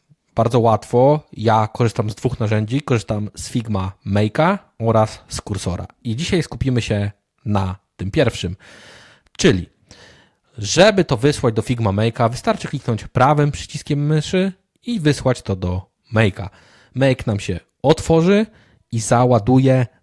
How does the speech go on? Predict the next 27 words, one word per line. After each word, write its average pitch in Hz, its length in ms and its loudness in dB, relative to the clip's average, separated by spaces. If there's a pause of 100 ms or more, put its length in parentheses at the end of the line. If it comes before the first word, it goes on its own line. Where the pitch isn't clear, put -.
(160)
ten 139 300 2
konkretny 107 720 0
design 92 580 -4 (320)
w 104 200 -4
oknie 104 440 -4 (360)
promptowym. 92 580 0 (420)
No 120 80 2
i 135 60 2
teraz 160 360 2
pojawia 131 280 2
się 113 340 2
największy 127 580 2
problem 104 360 0
w - 40 -8
całym 98 240 -2
tym 95 140 -4
procesie, 95 520 -4
czyli 175 320 0
trzeba 107 640 -2
napisać 101 580 -6
prompta. 104 440 0 (400)
Za 104 180 0
każdym 127 520 2
razem 107 360 2
trzeba 101 220 -2
pisać - 360 -6
prompta, 101 640 0